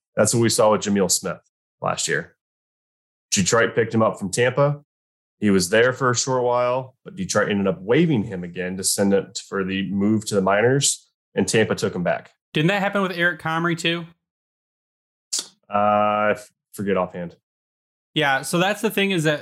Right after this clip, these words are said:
Speaker 2: y-, you don't want to commit to a player at the last minute when you're trying to set your rosters. Now, there were some waiver claims because there are teams that do need the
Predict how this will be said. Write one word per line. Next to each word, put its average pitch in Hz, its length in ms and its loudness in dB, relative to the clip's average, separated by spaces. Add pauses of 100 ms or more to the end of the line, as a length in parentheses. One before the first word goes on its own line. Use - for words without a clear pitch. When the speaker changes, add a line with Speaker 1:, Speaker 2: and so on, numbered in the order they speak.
(280)
Speaker 2:
y-, 175 140 -16
you 185 200 -4
don't 220 280 2
want 170 340 0
to 160 360 0 (600)
commit 175 540 0
to 165 260 2
a 139 40 -2
player 143 600 0
at 139 160 -6
the 143 120 2
last 139 480 -4
minute 131 400 -4 (480)
when 143 160 2
you're 143 140 4
trying 143 400 -2
to 139 60 -2
set 135 300 -4
your 131 140 -4
rosters. 123 560 -4
Now, 151 160 0
there 175 120 0
were 170 180 0
some 190 220 -4
waiver 180 300 -2
claims 120 360 -4
because 123 260 -8
there 135 140 -4
are 139 60 -4
teams 135 400 -4
that 135 180 -4
do 131 160 -4
need 120 400 -8 (600)
the 123 140 -2